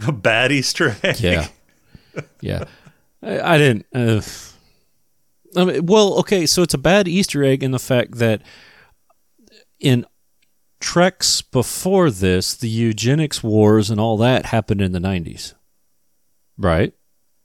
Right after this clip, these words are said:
Speaker 1: Um,
Speaker 2: The, Khan
Speaker 1: yeah,
Speaker 2: was
Speaker 1: I
Speaker 2: from
Speaker 1: think
Speaker 2: the
Speaker 1: you're
Speaker 2: nineties.
Speaker 1: right.
Speaker 2: Khan was from the nineties, the, the late nineties, um, and got thrown into a ship and sh-,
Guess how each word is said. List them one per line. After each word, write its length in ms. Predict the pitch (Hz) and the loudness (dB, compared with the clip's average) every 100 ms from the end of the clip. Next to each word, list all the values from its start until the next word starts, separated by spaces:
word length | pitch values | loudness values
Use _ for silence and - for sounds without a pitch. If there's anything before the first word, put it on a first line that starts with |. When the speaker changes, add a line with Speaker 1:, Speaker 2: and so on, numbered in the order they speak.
| _ _ _ _ _ _ - | _ _ _ _ _ _ -20
Speaker 1:
Um, 800 | 113 123 131 135 135 135 131 123 | -16 -12 -10 -8 -6 -6 -6 0
Speaker 2:
The, 320 | 123 - 131 | 0 0 -4
Khan 360 | 135 131 165 175 | 0 2 2 2
Speaker 1:
yeah, 100 | 147 | 0
Speaker 2:
was 80 | 135 | 2
Speaker 1:
I 100 | 107 | 2
Speaker 2:
from 100 | 135 | 2
Speaker 1:
think 140 | 135 | 2
Speaker 2:
the 60 | 127 | 0
Speaker 1:
you're 80 | 120 | 0
Speaker 2:
nineties. 680 | 151 160 92 131 95 - - | 0 0 0 2 0 -2 -8
Speaker 1:
right. 100 | - - _ | -20 -20 _
Speaker 2:
Khan 360 | - 127 160 180 | -2 2 2 0
was 140 | 156 | -2
from 260 | - 147 143 | -2 -2 0
the 100 | 127 | -2
nineties, 680 | 127 135 131 104 87 87 92 | -2 0 0 -2 -4 -6 -6
the, 200 | 101 95 | -4 -4
the 200 | - 98 | -4 -4
late 260 | 101 120 113 | 0 -2 0
nineties, 640 | 113 104 98 95 95 - _ _ _ _ | -2 0 -2 -4 -6 -12 _ _ _ _
um, 680 | - 101 98 98 95 95 90 - - _ _ | -4 0 2 2 0 -4 -8 -14 -20 _ _
and 380 | 107 104 98 98 | -4 0 0 0
got 280 | 101 101 101 | 0 0 -2
thrown 400 | - 117 117 120 | -4 0 2 2
into 320 | 117 113 131 | 0 0 0
a 60 | 120 | 0
ship 480 | - 117 101 98 - | 0 2 2 0 -4
and 340 | 110 95 92 85 | -2 0 0 -4
sh-, 320 | - - | -4 -6